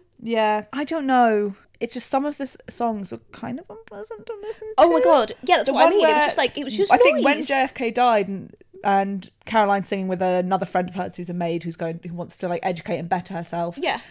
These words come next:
Speaker 1: They were singing, and the moon was, like, singing,
Speaker 2: Oh, why
Speaker 1: and
Speaker 2: was there even the moon?
Speaker 1: I kind of got it because of the, it, like, it linked in at the end with the mum's death, but,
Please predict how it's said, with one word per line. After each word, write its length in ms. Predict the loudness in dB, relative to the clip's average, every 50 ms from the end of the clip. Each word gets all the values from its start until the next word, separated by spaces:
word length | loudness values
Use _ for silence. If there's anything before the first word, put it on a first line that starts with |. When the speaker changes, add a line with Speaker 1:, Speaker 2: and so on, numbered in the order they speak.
| -20 _ _ 0
Speaker 1:
They 120 | 0 0
were 80 | 0 -2
singing, 240 | -6 -6 -8 -6 -6
and 140 | -6 -6 -4
the 40 | -4
moon 460 | -2 -2 -2 -2 -2 -2 -4 -2 -2
was, 120 | -2 0 2
like, 200 | 0 0 0 -4
singing, 260 | -6 -4 -2 0 2
Speaker 2:
Oh, 220 | 4 4 4 4
why 200 | 2 2 -2 -4 -2
Speaker 1:
and 140 | -2 -2 0
Speaker 2:
was 140 | -2 -2 0
there 100 | -2 -2
even 340 | -2 -4 -6 -6 -6 -4 -2
the 60 | 0
moon? 420 | 0 0 0 0 -2 -4 -6 -8 -10 _ _
Speaker 1:
I 80 | 0 0
kind 280 | 0 0 -4 -4 -4 -4
of 120 | -6 0
got 140 | 0 0 0
it 100 | 0 -4
because 300 | -6 -10 -8 -10 -6 -6
of 180 | -8 -8 -6
the, 180 | -6 -6 -4 -2
it, 80 | 0 0
like, 200 | 0 0 0 -4
it 200 | -6 -4 -4 -2
linked 280 | 0 -2 -2 -2 -6 -8
in 100 | -8 -8
at 60 | -6
the 140 | -8 -4 -2
end 300 | -2 -2 -2 -2 -6 -8
with 160 | -8 -8 -8
the 60 | -8
mum's 360 | -4 -2 0 0 0 -4 -8 -6
death, 360 | -4 -4 -4 -4 -4 -8 -12
but, 200 | -14 -14 -14 -14